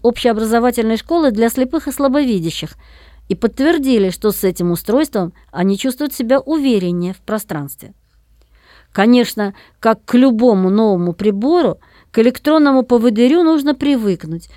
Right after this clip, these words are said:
научиться им пользоваться. Зато потом понимаешь, что с ним намного удобнее, поделились впечатлениями школьники. Во время тестирования слабовидящие дети дали немало советов, отметил Вячеслав Кайгородов,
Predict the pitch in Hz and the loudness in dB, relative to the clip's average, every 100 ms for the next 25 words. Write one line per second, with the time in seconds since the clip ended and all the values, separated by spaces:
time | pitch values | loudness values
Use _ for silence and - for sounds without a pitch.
0 | - - 202 233 247 330 - 311 285 247 | -20 0 4 4 4 -2 0 0 2 2
1 | 202 165 160 156 - - - - - 175 | 2 0 -6 -10 -14 -18 -20 -20 -6 0
2 | 247 254 381 - 311 370 349 339 330 311 | 0 2 -2 0 0 2 0 2 4 4
3 | 226 170 160 - - - - - 247 233 | 4 0 -4 -10 -20 -16 -8 2 2 4
4 | 247 320 254 190 202 196 254 240 247 160 | 4 6 4 4 2 2 0 2 0 0
5 | 160 151 _ _ - 226 190 202 196 247 | -4 -6 _ _ -4 -2 2 2 2 0
6 | - 233 202 190 180 170 196 208 - 180 | -6 -8 -8 -4 -4 -2 -4 -4 -4 -2
7 | 151 147 - - _ _ _ _ _ _ | -2 -6 -12 -20 _ _ _ _ _ _
8 | _ _ 180 233 254 285 269 262 254 302 | _ _ 0 2 4 4 2 0 -2 0
9 | 294 240 220 196 226 240 262 254 247 254 | 2 2 2 0 2 2 2 0 -2 -2
10 | 233 220 330 - 175 - - - 180 247 | -2 0 0 0 -4 -8 -18 -8 2 4
11 | 320 302 269 277 294 285 - 294 247 170 | 6 6 6 6 4 0 0 0 2 -2
12 | 135 _ - - 185 220 247 285 233 202 | -6 _ -20 -6 -4 2 2 4 2 0
13 | - 214 240 247 254 226 277 262 180 160 | -4 0 0 2 0 4 4 4 2 -2